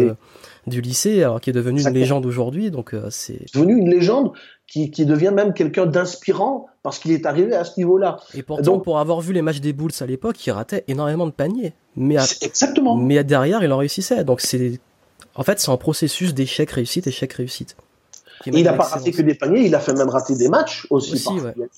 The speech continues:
Speaker 1: des matchs qui ont... ça n'a pas empêché de devenir ce champion que nous connaissons et qui fait encore rêver aujourd'hui, alors que ça fait bien, euh, quinze, vingt ans qu'il fait plus de basket, en tout cas qu'il n'est plus en compétition, tu vois.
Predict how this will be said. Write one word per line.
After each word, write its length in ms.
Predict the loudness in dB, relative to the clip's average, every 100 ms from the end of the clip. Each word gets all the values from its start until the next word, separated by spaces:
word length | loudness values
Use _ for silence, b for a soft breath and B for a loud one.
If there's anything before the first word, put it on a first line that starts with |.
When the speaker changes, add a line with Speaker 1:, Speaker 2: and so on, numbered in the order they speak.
| -6
Speaker 1:
des 60 | 0
matchs 260 | 0 0 -2
qui 80 |
ont... 80 | -2 -2 B B
ça 140 | -4 -2
n'a 140 | 0
pas 220 | 0 0 -2 -8 _ _ _ -4
empêché 880 | -2 -2 -2 -2 0 0 0 -4 -14 _ _ _
de 320 | -18 -8 0 2
devenir 560 | 2 2 0 2 0 -2 -12
ce 260 | -14 -4 -2
champion 420 | -2 -4 -2 -2
que 120 | 2
nous 100 | 2
connaissons 400 | 2 2 2 2
et 60 | 2
qui 120 | 0
fait 120 | -2
encore 300 | 0 2 0
rêver 180 | 2 4
aujourd'hui, 320 | 4 4 2
alors 140 | 2 0
que 60 |
ça 100 | -4
fait 260 | -2 0 -2 B B
bien, 260 | -4 0 2
euh, 120 | 2
quinze, 400 | 2 -2 -4 -4
vingt 280 | -4 -2 0
ans 140 | 0 0
qu'il 160 | -2
fait 140 | -2 0
plus 180 | 0
de 80 | 2
basket, 340 | 2 0 0 -2
en 60 |
tout 140 | 0 0
cas 100 | -2
qu'il 140 | -2
n'est 120 | -6
plus 200 | -4 -8 B B
en 120 | -2
compétition, 580 | 0 0 -2 -2 -2 -4
tu 100 | -4
vois. 220 | -6 -8